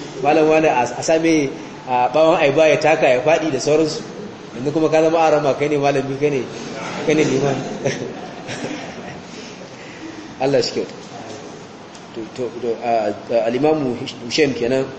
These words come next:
a, Ibn Bashir. قال يعقوب بن الدورقي كان عند هشيم عشرون ألف حديثا. Hushaym yana da hadisai guda dubu ashirin.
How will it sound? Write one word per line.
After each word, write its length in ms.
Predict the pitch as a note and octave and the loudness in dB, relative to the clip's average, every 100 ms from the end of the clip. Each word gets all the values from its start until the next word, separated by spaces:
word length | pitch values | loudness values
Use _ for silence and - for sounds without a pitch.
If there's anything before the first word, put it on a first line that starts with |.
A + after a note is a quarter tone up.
| - | -4
a, 400 | A2 G#2 F#2+ F#2 | 0 2 0 -4
Ibn 240 | C3+ C3 B2+ | -8 -4 -4
Bashir. 300 | G#2+ - B2+ F#2 - - - - D3+ | -2 -2 -4 -6 -14 -18 -18 -4 2
قال 160 | D#3 | 6
يعقوب 380 | D3+ C3+ C3+ D#3 | 6 4 4 2
بن 120 | D3+ | 2
الدورقي 520 | C#3 D#3 D#3+ - D3+ | 2 6 6 4 0
كان 300 | C#3+ E3 E3 D#3+ | 2 4 6 4
عند 360 | D3+ E3 E3 | 2 0 2
هشيم 480 | D3 C#3 D#3 E3 C#3+ C#3+ | 0 2 2 2 2 -2
عشرون 320 | B2+ C#3+ E3 | -2 0 0
ألف 360 | C#3+ E3+ E3 C#3 | 2 2 2 0
حديثا. 340 | A#2+ B2 - - - - - - A#2 | -2 -4 -8 -12 -18 -20 -18 -14 -4
Hushaym 240 | D#3+ E3+ | 2 4
yana 180 | E3 D3+ | 4 4
da 80 | C3 | 4
hadisai 240 | B2+ C#3 D#3+ | 0 -2 0
guda 220 | C#3+ C#3 | 2 2
dubu 160 | C#3 D#3 | 2 0
ashirin. 240 | A#2+ - | 0 -4